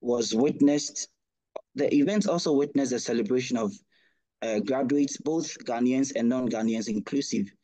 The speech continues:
The occasion was graced by the Dean, Vice Dean, and Secretary of the College of International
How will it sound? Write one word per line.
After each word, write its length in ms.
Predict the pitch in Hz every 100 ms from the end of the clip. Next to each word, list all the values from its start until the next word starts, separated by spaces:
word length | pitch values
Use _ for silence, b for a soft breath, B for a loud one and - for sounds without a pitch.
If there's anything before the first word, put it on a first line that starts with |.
| _ _ _ _
The 100 | 135
occasion 540 | 135 131 190 208 208
was 180 | 151 120
graced 460 | - 135 143 143 147
by 180 | 120 110
the 140 | 110
Dean, 520 | - 139 151 175 202 - - -
Vice 400 | 139 147 156 -
Dean, 360 | 127 127 123 -
and 120 | 120
Secretary 520 | - - 123 - 151
of 100 | 131
the 80 | 107
College 320 | 104 139 135
of 140 | 120 107
International 800 | 107 117 123 131 135 127 131